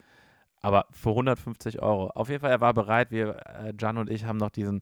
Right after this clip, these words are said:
Vertrag irgendwie am Abend vorher in letzter Sekunde vorbereitet und, ähm, das Management hat auch nochmal geschrieben, das Geld muss bis vierundzwanzig Uhr,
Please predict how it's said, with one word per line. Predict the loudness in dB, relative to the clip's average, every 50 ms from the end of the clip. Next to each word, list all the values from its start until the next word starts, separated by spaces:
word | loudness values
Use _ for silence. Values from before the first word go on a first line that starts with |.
| -6 -12 -20 -20 -20 -14
Vertrag | -10 -8 -8 -8 -6 -2 2 4 4 4 4 2 0
irgendwie | -2 -2 -2 -2 -2 -2 -2 0
am | -2 -2 -2
Abend | -2 0 0 0 -2 -4
vorher | -2 2 2 2 2 2 0
in | 0 0
letzter | -2 -4 -4 -4 -4 -4
Sekunde | -4 -4 -4 -4 -2 -2 -2 -4
vorbereitet | -2 0 0 2 0 0 -2 0 -2 -2 -2 -2 -4 -4 -4 -4 -6 -8
und, | -10 -8 -6 -6 -6 -6 -8 -10 -12 -12 -10
ähm, | -8 -6 -6 -6 -6 -8 -8 -10 -10 -12 -14 _ _ -20 _ _ _ _ -20 -20 -14 -10
das | -6 -4 -2
Management | 0 2 2 2 2 0 -2 -4 -2 0
hat | 0 0
auch | 0 0 0
nochmal | 0 -2 -4 -4
geschrieben, | -6 -8 -6 -6 -4 -4
das | -4 -4 -2
Geld | 0 0 0 0 0
muss | -2 -4 -4 -4
bis | -4 -6 -6 -6 -8 -14
vierundzwanzig | -16 -10 -6 -4 -4 -4 -4 -8 -10 -10 -10 -14 -16 -10
Uhr, | -6 -2 0 0 0 0 -2